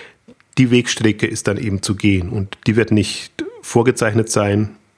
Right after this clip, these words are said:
sondern die wird sehr stark eben von Opportunitäten getrieben sein, was man, was man eben dann für, für Chancen bekommt und, ähm, so kommt eins zum anderen. Also das, das, ähm, meine ich auch eher damit. Aber das ist schon eine,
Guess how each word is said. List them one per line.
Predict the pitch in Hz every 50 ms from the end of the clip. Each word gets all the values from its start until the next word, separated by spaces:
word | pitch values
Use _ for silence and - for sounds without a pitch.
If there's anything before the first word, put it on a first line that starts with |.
| _ -
sondern | - - 98 101 98
die | 101 107 98
wird | 104 95 95
sehr | - - - - 92
stark | - - - 87 87 90
eben | - 120 95 92 87
von | - - 92 90 85 - - - - - - - - -
Opportunitäten | - 147 139 - 123 - - 101 98 - - 101 92 - - 101
getrieben | 95 95 - - 113 107 104 101
sein, | 101 - 92 92 95 92
was | 101 95 - - -
man, | 101 92 104 107 - -
was | - 117 107
man | - 104
eben | - - - 98 92
dann | 95 90 90
für, | - - 98 87 87 - - - - - -
für | - - -
Chancen | 104 - 117 107 107 101 - 107
bekommt | - 98 - - 120 120 131 131 -
und, | - - - 107 104 104 - - - - - - - -
ähm, | - 120 101
so | 104 117
kommt | - - 113 127
eins | - - 101 98 - -
zum | - 104 87
anderen. | - 101 95 90 85 87 -
Also | 143 127 - -
das, | 107 107 107 104 - - - _ _
das, | - 120 107 - - - - -
ähm, | - - 135 110 107 107 - -
meine | - - 117 107 110 110
ich | 101 -
auch | - 101 -
eher | - 117 104 98
damit. | 98 98 92 98 104 - - - - - - - - _
Aber | - 113 104 110 104
das | 104 - -
ist | - 160 -
schon | - - - 120 117
eine, | 113 113 110 107 104